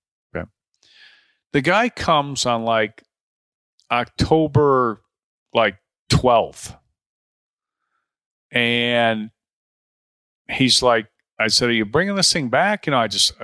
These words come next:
I, I knew he was bringing it back 'cause I, 'cause my deal didn't run out till Oct-, but I, I didn't understand why he was picking it up because it was only half full. And I'm supposed to have it till October twenty-fourth. And he says, "No, no." He said, "We're, you're done today."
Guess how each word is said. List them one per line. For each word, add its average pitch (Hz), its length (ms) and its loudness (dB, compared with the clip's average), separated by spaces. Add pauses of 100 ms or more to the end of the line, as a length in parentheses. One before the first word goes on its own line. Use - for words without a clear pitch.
(140)
I, 117 160 -2
I 117 140 -2
knew 190 180 4
he 190 80 4
was 113 120 0
bringing 104 220 -4
it 85 80 -10
back 135 300 -2
'cause 104 180 -4
I, 101 140 -6
'cause 101 240 -8
my 104 160 0
deal 120 260 2
didn't 104 220 -4
run 104 120 -6
out 101 260 0
till 104 260 -4
Oct-, 104 360 -10
but 127 120 0
I, 139 300 0
I - 20 -2
didn't 165 180 -6
understand 156 360 -4
why 131 100 2
he - 40 0
was 110 120 -2
picking - 260 -2
it 117 60 -2
up 180 160 0
because 107 260 -4
it 110 40 -4
was 104 120 -6
only 123 200 -2
half 117 240 -2
full. - 440 -2 (580)
And 107 120 0
I'm 107 80 -2
supposed 127 260 0
to 147 80 -2
have 139 140 -2
it 113 100 -8
till - 140 -2
October 110 440 -2
twenty-fourth. 123 520 -6
And 117 60 -12
he 110 40 -6
says, - 180 -4
"No, 175 240 0
no." 139 320 -6
He 120 60 -14
said, 113 220 -2
"We're, 113 160 -2
you're 117 320 -4
done 120 280 0
today." 92 300 -8